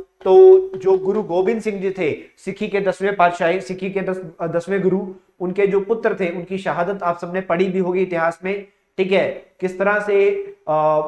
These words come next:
मुगलों के खिलाफ लड़ाई लड़ते हुए उनका basically, उनको दीवारों में, दो बच्चों को जिंदा basically दीवारों में चिनवा दिया गया, दो और शहीद हुए। तो वीर बाल दिवस हम observe करते हैं उसके बाद, so ये ध्यान रखना।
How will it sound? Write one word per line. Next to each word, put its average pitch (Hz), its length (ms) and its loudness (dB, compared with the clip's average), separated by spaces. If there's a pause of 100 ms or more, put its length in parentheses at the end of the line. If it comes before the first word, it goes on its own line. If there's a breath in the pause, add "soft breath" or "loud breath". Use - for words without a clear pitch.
मुगलों 196 300 0
के 196 120 -2
खिलाफ 185 400 -2
लड़ाई 170 240 0
लड़ते 180 260 -2
हुए 185 300 0
उनका 170 420 -4
basically, 170 420 -4
उनको 170 260 -2
दीवारों 165 440 0
में, 180 240 -4
दो 175 100 -4
बच्चों 175 300 -8
को 180 340 -8 (240)
जिंदा 175 300 -2
basically 180 360 -4
दीवारों 165 320 0
में 180 100 -4
चिनवा 170 300 -4
दिया 170 180 -2
गया, 170 160 -4
दो 175 180 -4
और 175 220 -2
शहीद 175 340 -6
हुए। 180 160 -4
तो 190 380 -10
वीर 214 300 -2
बाल 190 260 2
दिवस 190 300 0
हम 185 120 -6
observe 170 260 -2
करते 170 300 -6
हैं 185 80 -2
उसके 180 320 -10
बाद, 120 260 -8 (720)
so 190 80 -2
ये 190 80 0
ध्यान 185 280 -2
रखना। 196 360 -4